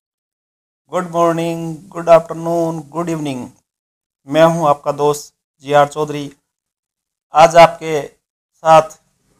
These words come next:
मैं एक नया topic लेके हाजिर हूं, जिसका शीर्षक है राजस्थान का एकीकरण। और ये topic काफ़ी बड़ा है, तो हो सकता है इसमें दो या तीन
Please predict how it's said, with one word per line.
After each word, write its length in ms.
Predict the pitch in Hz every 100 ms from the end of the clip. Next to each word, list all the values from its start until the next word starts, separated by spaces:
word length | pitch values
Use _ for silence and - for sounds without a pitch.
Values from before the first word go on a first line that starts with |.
| _ _ _
मैं 120 | 147 151
एक 160 | 151
नया 240 | 135 143 180
topic 320 | 180 160 151
लेके 340 | 151 147 143
हाजिर 360 | 135 - 135 143
हूं, 200 | 143 131 123 _ _ _ _
जिसका 500 | 131 - 143 127 - _ _ _ _ _ _ _ _
शीर्षक 380 | 160 156 - -
है 380 | 151 147 131 - _ -
राजस्थान 500 | 135 139 139 143 139
का 240 | 139 131 -
एकीकरण। 480 | 139 135 - 123 123 _ _ _ _ _ _ -
और 160 | 151
ये 240 | 139 139 165
topic 440 | 165 156 156 -
काफ़ी 540 | 156 156 165 139 127 _ _ _
बड़ा 280 | 135 135 156
है, 320 | 143 143 - _ _ _ _ _ _ _ _ _
तो 80 | 143
हो 160 | 139 156
सकता 280 | 170 -
है 100 | 151
इसमें 440 | 143 147 147 131 _ _
दो 180 | 139 147
या 120 | 151
तीन 420 | 147 147 147 139